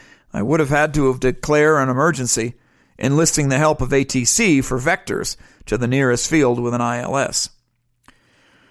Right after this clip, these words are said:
Apart from command decisions, apart from aeronautical decision making, the big questions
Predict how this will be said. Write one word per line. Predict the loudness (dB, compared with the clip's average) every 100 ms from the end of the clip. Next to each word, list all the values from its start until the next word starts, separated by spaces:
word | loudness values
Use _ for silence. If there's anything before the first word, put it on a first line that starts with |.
| _ _ _ _ _ _ _ -10
Apart | -4 0 0 0
from | 0 0
command | 0 0 2 2 2
decisions, | 2 2 2 2 0 0
apart | -2 2 2 2
from | 0 -2
aeronautical | 2 2 2 2 0 0 -2 -2
decision | 0 0 2 2 0 0
making, | 0 0 -2 -8 -8 -10
the | -6
big | -2 -2
questions | 0 0 2 0 0 0 -2 -2